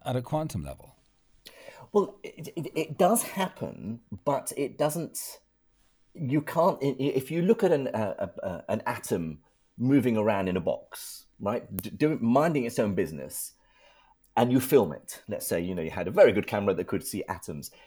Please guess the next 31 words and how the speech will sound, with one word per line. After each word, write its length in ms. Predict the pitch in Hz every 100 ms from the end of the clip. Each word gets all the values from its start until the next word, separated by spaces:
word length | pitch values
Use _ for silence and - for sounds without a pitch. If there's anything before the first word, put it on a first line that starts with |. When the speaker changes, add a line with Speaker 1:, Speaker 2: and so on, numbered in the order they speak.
| -
Speaker 2:
and 140 | 117
then 120 | 147
you 80 | 175
run 240 | 139 143 135
the 60 |
film 320 | 127 - 117
backwards, 760 | 107 113 - - 52 - - - _ _ _ _ _ _ _ _
you 180 | 131 131
wouldn't 220 | 185 190
be 100 | 147
able 160 | 170 165
to 100 | 151
tell, 400 | 147 - - - _ _ _ _
right? 180 | - 202
You 100 | 127
wouldn't 220 | 131 175
be 60 | 156
able 200 | 139 135
to 120 | 135
tell 340 | - - 113 104
that 160 | 107
it's, 460 | - 101 - - -
i-, 160 | 107 98
it's 220 | 202 202
moving 360 | - 110 143 98
backwards 460 | - 71 - 104 -
in 100 | 98
time 480 | - 123 65 - - 107
because 280 | 98 117 104
it's 140 | 98
just 280 | 117 -